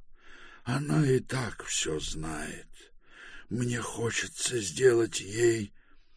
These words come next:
приятное. Я готов взять на себя это дело, рискнуть как угодно, только для того, чтобы она,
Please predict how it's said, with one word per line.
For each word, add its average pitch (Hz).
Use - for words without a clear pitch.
приятное. 87
Я 78
готов 85
взять 85
на 87
себя 80
это 82
дело, 90
рискнуть 107
как -
угодно, 139
только 117
для 95
того, 139
чтобы 101
она, 127